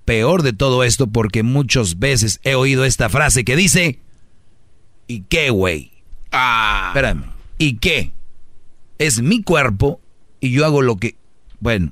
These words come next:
Speaker 1: déjame decirte tú que piensas así, Brody. Te lo dice tu maestro. Lamentablemente, todos tenemos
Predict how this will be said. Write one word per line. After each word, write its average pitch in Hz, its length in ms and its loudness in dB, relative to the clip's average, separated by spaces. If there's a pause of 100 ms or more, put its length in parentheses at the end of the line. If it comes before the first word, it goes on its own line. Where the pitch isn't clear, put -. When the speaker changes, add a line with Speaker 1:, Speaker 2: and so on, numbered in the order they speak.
Speaker 1:
déjame 135 320 0
decirte 123 320 0
tú 123 120 0
que 117 120 0
piensas 117 340 0
así, 117 260 0
Brody. 110 400 0 (560)
Te 113 120 -4
lo 110 80 -2
dice 117 220 2
tu 107 120 -2
maestro. 120 560 0 (640)
Lamentablemente, 123 880 0
todos 113 760 0 (760)
tenemos 120 420 -2